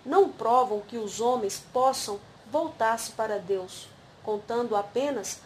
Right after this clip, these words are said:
com a sua própria capacidade. Mas quando os homens entendem o que devem fazer, então eles perguntarão aonde poderão encontrar a capacidade para obedecer. As palavras,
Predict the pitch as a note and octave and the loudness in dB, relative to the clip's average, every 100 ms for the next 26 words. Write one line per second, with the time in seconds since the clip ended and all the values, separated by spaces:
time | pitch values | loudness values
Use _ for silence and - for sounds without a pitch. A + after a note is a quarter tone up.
0 | - C4 C#4+ - E4+ F4+ - B3 B3 A#3+ | -10 -2 -2 0 -4 -4 2 2 2 -2
1 | B3 B3 A#3+ A#3+ A#3+ G3 F3 - - - | -4 -4 -4 -6 -8 -6 -6 -10 -16 -20
2 | - - - - - - - F3+ - - | -20 -20 -20 -20 -20 -20 -12 -10 -10 -6
3 | B3+ C#4 A3 G#3 G#3+ A#3+ B3+ A#3+ D4 D4 | -2 -2 -2 -6 -2 -2 -2 -4 -6 -4
4 | A3+ F#3+ E3+ - - - - - G#3+ - | -4 -4 -8 -14 -18 -20 -20 -12 -12 -4
5 | F4+ - B3 A#3 A3 G#3+ F#3+ B3 C4 C4 | -4 2 2 2 -2 -2 -4 -2 -2 -4
6 | - - - A3 G#3+ C4 D4 D4 - C#4 | -10 -20 -14 -12 -4 0 0 -2 -2 -4
7 | C#4 - C#4+ C#4 C#4+ D4+ C#4+ A#3 A3 G#3+ | -4 -2 -2 -2 -6 0 0 0 -2 -6
8 | - - - A3 B3 F#4+ F#4 D#4+ C#4 C#4 | -16 -20 -4 2 4 4 4 2 0 0
9 | B3+ B3+ B3 A#3+ A#3 G#3+ A3+ A#3 B3+ - | 0 0 -4 -4 -4 -2 0 0 0 -8
10 | - A3+ - E4+ - D#4 - E4+ A3+ A3 | -8 -8 -2 -4 0 -4 -4 -6 -2 -2
11 | A3+ A#3 A3+ - - A3 G#3+ G#3+ - G#3+ | -2 -8 -16 -20 -6 0 0 0 -2 -4
12 | G#3 G#3+ A3 A3 - F#3 - - - - | 0 0 0 -2 -6 -8 -12 -20 -20 -20
13 | - - G#3+ - G#3+ G3 G#3+ C4 A#3 F#3+ | -20 -10 -8 -6 -4 2 4 4 0 -8
14 | - | -12